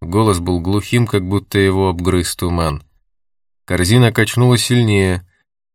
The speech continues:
"Выбрался", сообщил Казик. "Вы не бойтесь, шар хорошо зацепился канатами.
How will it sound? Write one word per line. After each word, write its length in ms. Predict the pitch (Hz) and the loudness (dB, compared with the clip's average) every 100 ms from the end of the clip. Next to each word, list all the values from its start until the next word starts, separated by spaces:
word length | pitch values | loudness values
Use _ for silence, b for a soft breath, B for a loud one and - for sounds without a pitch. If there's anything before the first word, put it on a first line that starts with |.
| _ _ _ _ _ _ - | _ _ _ _ _ _ -4
"Выбрался", 760 | 156 196 160 143 120 113 87 | 2 2 4 2 2 2 0
сообщил 420 | 78 - 98 - 92 | -2 -2 -2 -2 -2
Казик. 380 | 95 82 - - _ _ _ - | -2 -4 -8 -18 _ _ _ -4
"Вы 200 | 139 175 | 0 0
не 140 | 165 | 0
бойтесь, 520 | 175 196 160 98 - - B B B | 2 2 2 -2 -6 -12 B B B
шар 280 | - 180 156 | -2 0 0
хорошо 480 | 160 160 143 165 | 0 0 0 0
зацепился 580 | 160 151 143 131 151 147 | 0 0 0 0 0 0
канатами. 720 | 135 151 160 156 110 101 85 | 0 2 2 2 0 -2 -4